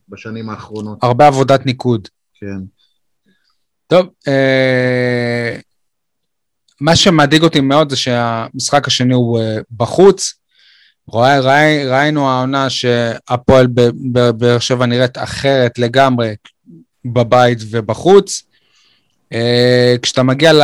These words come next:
Speaker 2: למשחק האחרון ואתה יודע בדיוק איזה תוצאה היא טובה לך, ראינו כמה שזה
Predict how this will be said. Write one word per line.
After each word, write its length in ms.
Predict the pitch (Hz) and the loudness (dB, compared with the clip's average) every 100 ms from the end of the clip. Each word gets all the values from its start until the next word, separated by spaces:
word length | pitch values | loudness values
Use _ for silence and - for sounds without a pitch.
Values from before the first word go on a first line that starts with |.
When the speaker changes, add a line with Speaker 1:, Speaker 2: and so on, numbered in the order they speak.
| 135 131 127 123 120 120 123 _ - - - | 4 2 -2 -4 -6 -8 -12 _ -20 -20 -12
Speaker 2:
למשחק 380 | 131 - 139 139 | -8 -2 0 0
האחרון 300 | 127 143 127 | 0 0 0
ואתה 160 | 127 | 0
יודע 160 | 131 135 | 0 0
בדיוק 340 | 127 127 131 143 | 0 -2 0 0
איזה 160 | 135 | -2
תוצאה 400 | 131 123 - 127 | -4 -6 0 2
היא 380 | 123 123 120 - _ | 4 2 -2 -6 _
טובה 300 | 120 113 156 | -4 2 2
לך, 240 | 165 - 185 175 - _ _ _ _ | 2 2 0 0 -6 _ _ _ _
ראינו 440 | - 120 147 147 123 | -2 0 0 -2 -2
כמה 240 | 135 131 | -2 -2
שזה 640 | 123 117 113 113 107 104 | -6 -6 -6 -6 -6 -8